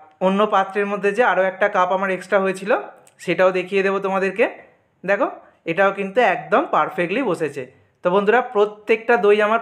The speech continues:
পারফেক্ট বসেছে। আর যেভাবে আমি দেখিয়েছি, এইভাবে যদি তোমরা বাড়িতে দই তৈরি করো, একদম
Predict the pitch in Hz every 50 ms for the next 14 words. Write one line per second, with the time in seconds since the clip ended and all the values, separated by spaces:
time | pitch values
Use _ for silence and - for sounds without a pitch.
0 | 226 190 175 170 175 - 196 196 196 - 170 175 175 170 185 175 190 226 349 -
1 | - - - - - - _ _ _ - - 160 160 165 - - - - 143 143
2 | 175 180 202 208 214 226 233 240 220 185 180 180 180 220 226 220 - 202 208 277
3 | 415 403 - _ _ _ _ _ _ - 175 185 208 208 214 214 214 220 220 214
4 | 220 214 233 220 226 233 226 202 170 165 165 165 190 170 175 175 180 180 190 196
5 | 196 196 180 196 208 262 - - 160 165 165 165 165 160 165 202 214